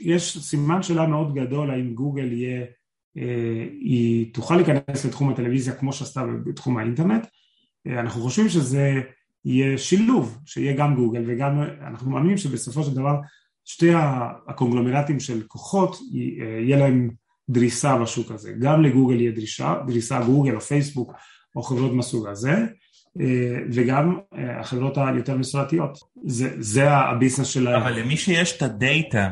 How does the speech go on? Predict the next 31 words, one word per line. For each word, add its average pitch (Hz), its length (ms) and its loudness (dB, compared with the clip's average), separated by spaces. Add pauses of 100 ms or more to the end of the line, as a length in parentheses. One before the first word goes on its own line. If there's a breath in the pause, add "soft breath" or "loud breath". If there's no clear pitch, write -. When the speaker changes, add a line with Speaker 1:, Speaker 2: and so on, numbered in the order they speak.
(160)
Speaker 2:
שבאמצעותו 104 720 -4
עושים 127 380 -6
את 123 60 -10
הטרגטינג, 131 840 -2
זה 110 180 -2
בעצם 120 460 -4
אלה 127 280 -6
שמשתמשים 120 840 -6
בפלטפורמה 196 640 -4
שלכם. 87 460 -8 (800)
Speaker 1:
בדיוק, 147 520 0
אתה 123 160 -6
הגעת 135 240 4
למסקנה 123 560 0
נכונה. 113 380 -6
מי 131 160 2
שהולך 139 500 0
בסופו 120 280 -4
של 123 80 -2
דבר 127 260 0
לנ-, 120 380 -6
ל-, 123 180 -4 (160)
לקבוע 143 560 4
מי 139 160 6
המנצח, 139 760 -2
זה 131 100 -6
מי 127 80 0
שיש 123 220 -8
לו 120 60 -10
את 113 100 -14
הדאטה. 101 360 -14